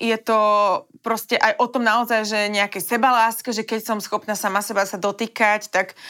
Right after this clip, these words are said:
o, som spokojnejšia sama so sebou a potom aj ten sex si viacej užívam. Okrem toho naozaj, že veľmi veľa žien dosiahne orgazmus najskôr samé a až potom s partnerom. Takže môže to pomôcť,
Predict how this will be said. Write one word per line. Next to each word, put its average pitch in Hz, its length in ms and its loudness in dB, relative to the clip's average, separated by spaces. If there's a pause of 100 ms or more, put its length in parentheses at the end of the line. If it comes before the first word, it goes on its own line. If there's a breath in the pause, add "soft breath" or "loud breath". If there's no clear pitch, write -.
(200 loud breath)
o, 202 320 2
som 214 160 -2
spokojnejšia 220 640 -2
sama 208 320 -2
so 208 80 -4
sebou 214 720 2 (320 loud breath)
a - 60 4 (100)
potom 226 240 0
aj 196 160 -2
ten 190 40 -8
sex 233 280 -4
si 254 80 -2
viacej 226 320 0
užívam. 226 320 -2
Okrem 247 320 2
toho 240 240 0
naozaj, 214 400 2
že 202 160 -6
veľmi 247 320 2
veľa 214 240 2
žien 214 240 -4
dosiahne 214 480 -4
orgazmus 202 400 -4
najskôr 262 480 0
samé 190 640 -2 (160 loud breath)
a - 160 2
až 240 160 -4
potom 226 240 0
s 240 80 -2
partnerom. 185 640 -2 (320 loud breath)
Takže 214 560 0
môže 247 400 0
to 262 80 -2
pomôcť, 226 600 -2